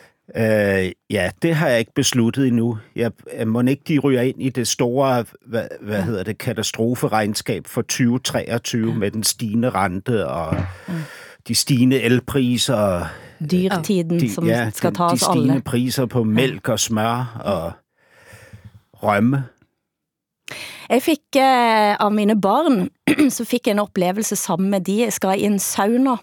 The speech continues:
Speaker 2: eh, og, og sitte også ute i en sånn stor stamp med varmt vann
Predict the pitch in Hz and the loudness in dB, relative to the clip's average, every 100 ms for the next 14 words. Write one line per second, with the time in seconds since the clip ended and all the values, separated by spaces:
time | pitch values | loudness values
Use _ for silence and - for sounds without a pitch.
0 | _ _ _ _ _ _ _ _ 202 190 | _ _ _ _ _ _ _ _ -2 2
1 | 190 185 185 185 - 190 190 - 196 - | 2 2 2 2 2 2 2 0 -2 -2
2 | 247 - - 180 180 202 196 160 135 - | -4 -4 -4 0 0 0 -2 -2 -4 -8
3 | - 214 180 160 196 180 - 170 180 - | -2 0 0 0 -2 -4 -2 -4 -4 -4
4 | 180 185 208 - 165 170 165 170 175 165 | -2 -2 -2 -4 -2 0 -2 -2 -4 -2
5 | 185 190 | 0 0